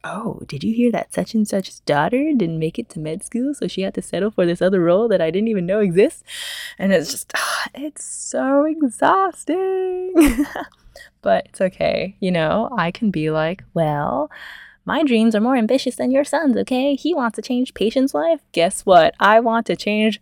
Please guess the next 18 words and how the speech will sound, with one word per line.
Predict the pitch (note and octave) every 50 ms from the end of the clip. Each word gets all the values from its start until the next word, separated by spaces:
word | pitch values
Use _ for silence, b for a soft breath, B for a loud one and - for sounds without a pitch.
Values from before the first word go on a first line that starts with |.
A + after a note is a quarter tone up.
| _ _
the | E3 D#3+ D3+ D#3
health | D#3+ G3 G#3 A#3 A3+ - G#3+
systems | - - G#3+ G3+ - - - D#3+ C#3+ B2+ C3 C#3+ C#3+ - - _
and | - F#3 G3 G3+ D#3+
the | D3 D3
world. | C#3+ F3 F3+ D3+ A#2+ G#2+ - - - _ _ _
How | - - B3 B3 -
about | - E3+ D3+ - G3+ A3+ - - G3
that?" | F#3 F3 D#3+ - - - - _ _ _ _ - - _ _ _ _ _ _ - _
But | - E3
maybe | E3 E3 E3 D#3+ F3 E3
I | D#3
was, | D#3 -
like, | D#3 D3+ - - - -
projecting | - - D#3 - - C#3+ - D#3+ C#3+ A#2+ - -
a | - D#3+
little | D3+ D3+ C#3 C#3 C#3
bit | - C3+ - -